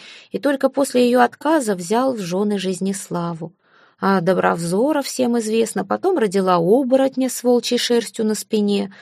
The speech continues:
вот и ищи в жёны красавицу.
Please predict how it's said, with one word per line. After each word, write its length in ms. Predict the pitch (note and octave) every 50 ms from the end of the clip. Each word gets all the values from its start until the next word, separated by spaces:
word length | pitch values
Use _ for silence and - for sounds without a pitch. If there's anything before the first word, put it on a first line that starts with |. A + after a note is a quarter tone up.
| - - - _ _ -
вот 320 | E3+ F3 F3+ F#3 F#3+ -
и 140 | A#3+ C#4+ D#4+
ищи 320 | D#4+ - - - F#3+ F3
в 80 | E3 E3
жёны 340 | D#3+ F3+ F#3 E3+ D#3+ D#3+ E3
красавицу. 880 | - - F#3 G3 F#3+ - - E3+ D#3+ D3+ D3 C#3+ - - - A2 -